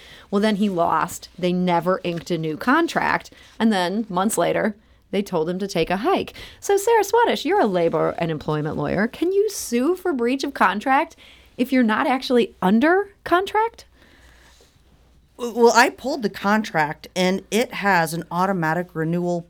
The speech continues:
Speaker 2: provision that unless either of the parties say that they don't want the contract ren-, to renew in writing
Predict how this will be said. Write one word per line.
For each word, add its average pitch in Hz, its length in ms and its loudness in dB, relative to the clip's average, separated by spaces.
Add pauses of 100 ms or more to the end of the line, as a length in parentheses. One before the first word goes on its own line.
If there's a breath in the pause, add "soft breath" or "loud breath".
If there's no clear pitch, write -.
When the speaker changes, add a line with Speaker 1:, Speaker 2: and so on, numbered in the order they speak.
Speaker 2:
provision 180 680 -4
that 175 220 2
unless 180 640 0
either 220 320 -4
of 214 120 -8
the 190 80 -6
parties 170 760 -4 (360 soft breath)
say 220 360 2
that 180 160 -2
they 170 100 -2
don't 202 200 2
want 190 200 -2
the - 60 -12
contract 175 640 -4
ren-, 165 380 -4
to - 140 -10
renew 180 500 0 (140)
in 233 220 2
writing 196 500 -4